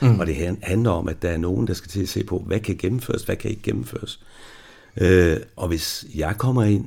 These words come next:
Speaker 2: vi kommer ind,
Speaker 1: Ja.
Speaker 2: så er det klart, så vil vi, vi gerne forsøge på at sætte vores aftryk på det, vi gerne vil have.
Speaker 1: Ja.
Speaker 2: Og, øh, så betyder det jo så også, at vi ved, at der er en kommunekasse,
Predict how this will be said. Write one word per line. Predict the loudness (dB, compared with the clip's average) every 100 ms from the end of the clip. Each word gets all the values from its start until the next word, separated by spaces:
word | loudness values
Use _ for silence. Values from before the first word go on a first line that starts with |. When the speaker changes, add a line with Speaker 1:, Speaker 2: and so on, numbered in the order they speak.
| -4
Speaker 2:
vi | -4
kommer | -2 0 0
ind, | 0 -2 -2 0
Speaker 1:
Ja. | 0 -2 -10
Speaker 2:
så | -2 0
er |
det | 2
klart, | 2 2
så | 2
vil | 0 -2
vi, | -4 -6
vi | -4 -4 -4 -4
gerne | 0 2
forsøge | 2 2 2
på | 0
at | 0
sætte | 0 2
vores | 0 0 -4 -14 -20 -20 -20 -6
aftryk | 0 2 2 0 0
på | 0
det, | 2 2
vi | 2
gerne | 0 0 0
vil | -4
have. | -8 -10 -2
Speaker 1:
Ja. | 0 0 -6 -20 -20 -20 -20 -20 -2
Speaker 2:
Og, | 2 2 2 -8 -2
øh, | 0 0 0
så | 2 2
betyder | 4 4 6
det | 4
jo | 2
så | 2
også, | 4 4 2 0
at | 0 -2
vi | 2
ved, | 2 2
at | -2
der | 0
er | 0 0 -4 -10
en |
kommunekasse, | -6 -2 2 4 4 2 0 -4